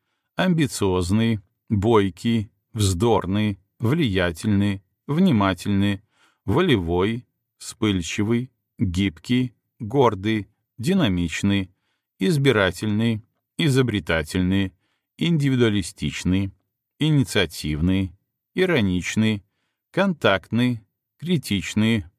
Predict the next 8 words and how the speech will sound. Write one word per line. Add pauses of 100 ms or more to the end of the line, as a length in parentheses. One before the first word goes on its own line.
(140)
лидирующий, (280)
любопытный, (380)
мстительный, (280)
надёжный, (340)
надменный, (160)
напористый, (340)
настойчивый, (220)
независимый,